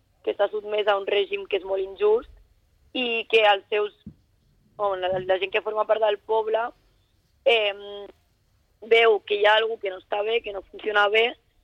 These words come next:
però que encara no s'atreveix a revolucionar-se. I a mesura que va passant el ball i van passant cer-, certes injustícies, doncs el poble es comença a aixecar, comença a donar-se compte que el poble té força, que si ens unim tots, doncs que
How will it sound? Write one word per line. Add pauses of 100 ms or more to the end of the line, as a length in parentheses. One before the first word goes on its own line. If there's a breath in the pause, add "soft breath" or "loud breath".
(360)
però
que
encara
no
s'atreveix
a
revolucionar-se. (400 loud breath)
I
a
mesura (160)
que
va
passant
el
ball
i
van
passant
cer-, (160)
certes
injustícies, (600 soft breath)
doncs
el
poble
es
comença
a
aixecar,
comença
a
donar-se
compte
que (420)
el
poble
té
força,
que
si
ens
unim
tots, (400 loud breath)
doncs
que